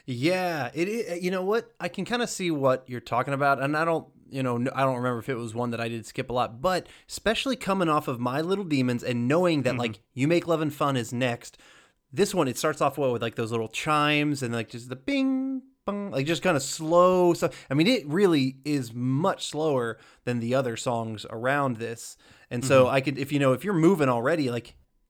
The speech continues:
Speaker 1: you're gonna, this one's gonna just put you at a dead stop. And, you know, if you wanna skip it to keep kinda fun, boppy, fun songs, then I, I can totally see why you would skip it. But you're right, though. This is a, a fantastic song. Um, and actually, it was,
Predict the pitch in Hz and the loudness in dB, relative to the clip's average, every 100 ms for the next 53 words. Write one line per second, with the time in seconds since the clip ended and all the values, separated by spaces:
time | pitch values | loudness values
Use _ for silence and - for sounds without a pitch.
0 | _ 131 127 139 127 131 165 151 123 120 | _ -6 0 0 0 -2 -2 -2 0 -2
1 | 113 123 - 147 131 120 113 107 117 110 | -2 -8 -4 -4 -2 -2 -4 -4 -6 -6
2 | - 151 139 117 - - - _ 123 120 | -6 -2 -2 -2 -10 -20 -20 _ -6 -4
3 | 120 117 113 - 127 120 117 117 127 143 | -2 -4 -6 -10 -8 -4 -4 -4 -2 0
4 | 127 117 - 156 127 - - 151 147 131 | 0 -2 -2 -2 -2 -6 -4 -4 -2 -2
5 | 120 110 - _ - - 143 131 117 127 | -2 -4 -8 _ -8 0 2 4 4 2
6 | 123 117 - 196 185 123 117 120 - - | 2 -2 -2 -2 0 0 0 -4 -10 -20
7 | _ - 131 147 - 160 151 143 147 127 | _ -4 -2 -2 -4 -2 -2 0 0 0
8 | 117 123 113 110 101 _ - 120 117 113 | -4 -8 -8 -10 -16 _ -8 -6 -6 -10
9 | - 117 120 127 131 - _ 139 180 160 | -10 -8 -4 0 -2 -4 _ -2 0 0
10 | 123 113 - - - 185 240 196 127 123 | -2 -8 -12 -20 -8 -6 0 2 2 0
11 | - - 156 170 143 120 110 113 - 135 | -6 -8 -4 -4 -2 -4 -4 -8 -6 -4
12 | 117 113 117 120 139 185 - 151 131 120 | -6 -8 -8 -4 -2 -2 -2 0 0 -4